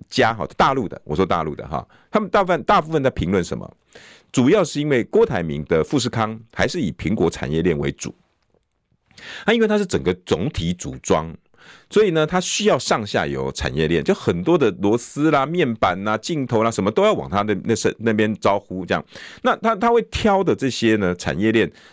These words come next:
大部分都挑韩国跟日本的，要么是三星，要不就是 Sony，哦，而美国的技术，所以呢，整个一只手机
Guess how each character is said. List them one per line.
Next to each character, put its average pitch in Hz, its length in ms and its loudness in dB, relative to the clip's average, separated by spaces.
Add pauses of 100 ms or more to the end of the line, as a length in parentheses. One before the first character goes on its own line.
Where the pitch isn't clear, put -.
(100)
大 214 100 2
部 180 80 0
分 156 100 0
都 123 80 4
挑 101 300 0
韩 85 220 -6
国 76 120 -2
跟 76 140 0
日 78 140 -2
本 57 180 -6
的， - 100 -14 (600)
要 175 80 2
么 143 120 2
是 135 120 -6
三 123 240 2
星， 120 240 -2
要 - 100 0
不 92 140 2
就 85 80 2
是 71 120 -6
Sony， 95 520 -2 (300)
哦， 78 80 0
而 127 220 2
美 113 160 2
国 95 140 0
的 104 80 0
技 120 240 -4
术， 107 260 -2 (240)
所 254 160 2
以 247 60 2
呢， 156 140 2
整 90 280 -2
个 110 160 2 (300)
一 120 80 4
只 208 160 -2
手 73 260 0
机 110 400 -4